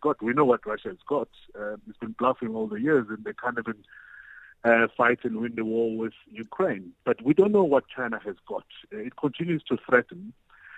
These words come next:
And until we know exactly what sort of arsenal and asset China has, uh, it remains a concern, particularly for the United States. So an element of provocation is important for them to react in one way or the other. And in that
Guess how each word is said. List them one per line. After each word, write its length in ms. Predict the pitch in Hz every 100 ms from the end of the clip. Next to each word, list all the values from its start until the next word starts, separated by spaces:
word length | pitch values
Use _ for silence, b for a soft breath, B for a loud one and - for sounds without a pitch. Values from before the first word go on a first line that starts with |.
| b
And 120 | - 151
until 640 | 156 - 196 190 180 -
we 180 | 131 139
know 280 | 147 151 147
exactly 520 | 127 127 135 - 135
what 180 | 123 123 -
sort 160 | -
of 100 | 113
arsenal 440 | 98 127 151 117 107
and 120 | 110
asset 300 | 123 - - -
China 300 | 113 107 104
has, 300 | 165 160 98 - _ -
uh, 60 | 110
it 160 | 107 -
remains 320 | 127 123 131 113
a 60 |
concern, 500 | - 117 - 160 92 -
particularly 400 | 110 - 139 110
for 80 | 113
the 60 | 107
United 300 | 107 - 95 -
States. 240 | 147 107 _ -
So 220 | 139 110 b b b b b
an 120 | 135 143
element 300 | 220 202 180
of 100 | -
provocation 540 | 131 120 156 151 135
is 80 | 110
important 460 | 107 120 120 - _ _
for 120 | - 117
them 180 | 131 127
to 60 | 120
react 360 | 117 117 _ -
in 240 | 104 113
one 220 | 110 120 117
way 100 | 110
or 100 | 101
the 160 | 98
other. 220 | 113 95
And 160 | 87 107
in 80 | 127
that 140 | 151